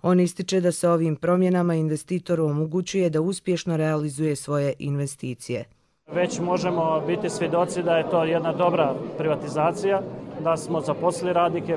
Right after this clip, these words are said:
Speaker 2: podigli proizvodni kapacitet, da nam je rasla industrijska proizvodnja u prethodnom periodu i da je ovaj projekat od regionalnog značaja ne samo za Republiku Srpsku i ne vidim razloga zbog čega poslanici ne bi podržali dodatni reprogram od dve ili tri godine za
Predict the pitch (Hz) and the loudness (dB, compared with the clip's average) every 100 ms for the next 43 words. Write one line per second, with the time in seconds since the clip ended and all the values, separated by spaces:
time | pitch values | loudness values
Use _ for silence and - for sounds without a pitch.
0 | 156 170 160 165 156 139 165 165 156 147 | 0 -2 0 -2 -2 -2 -2 -2 -4 -4
1 | 156 156 - 202 180 165 147 156 151 151 | -4 -2 -4 -4 -4 -4 -2 -2 -2 0
2 | 151 156 165 170 160 175 165 - 156 165 | 0 2 0 -2 -4 -4 -6 -4 -4 -4
3 | 147 170 165 160 170 170 170 165 170 175 | -2 -2 -2 -2 -2 -2 -4 -4 -2 -2
4 | 175 170 151 - - - - 185 175 165 | 0 -2 -4 -6 -10 -10 -4 0 4 4
5 | 165 170 160 170 175 175 170 160 170 151 | 4 4 2 2 2 2 -2 0 -2 0
6 | 170 165 160 156 139 170 160 156 151 165 | 0 0 -2 -2 -2 -2 -2 -4 -4 -4
7 | 160 156 151 170 170 151 - 190 - 185 | -2 -4 -2 -2 -2 -4 -2 -2 -2 0
8 | 175 170 165 185 175 165 170 165 160 151 | 2 2 0 0 0 2 2 2 0 -2
9 | 156 175 175 170 165 165 170 170 170 170 | -2 -2 -2 -2 -2 -2 -2 -2 0 0
10 | 160 180 180 151 165 156 139 - - - | 0 0 0 0 0 0 -4 -8 -6 0
11 | 190 180 160 160 156 165 170 170 170 160 | 4 4 2 -2 -2 0 0 0 -2 -2
12 | 156 156 156 180 160 156 170 151 170 170 | -2 0 2 2 2 -2 -2 0 0 0
13 | 160 156 160 156 | 0 -2 2 0